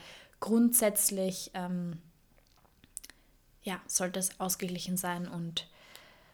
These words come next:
genau, jetzt bin ich schon wieder bei einem, bei einem ganz einem anderen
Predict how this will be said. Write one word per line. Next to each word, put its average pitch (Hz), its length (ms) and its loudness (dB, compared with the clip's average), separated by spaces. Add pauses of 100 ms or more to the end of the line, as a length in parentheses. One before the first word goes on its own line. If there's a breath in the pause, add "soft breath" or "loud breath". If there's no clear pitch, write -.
(140 loud breath)
genau, 170 340 -4 (260 loud breath)
jetzt - 120 -4
bin 180 100 0
ich 170 80 0
schon 214 100 -2
wieder 170 160 -2
bei 170 100 -8
einem, 170 400 -2 (1200 loud breath)
bei 170 100 -2
einem 165 280 -4
ganz 190 280 2
einem 247 220 2
anderen 165 480 -4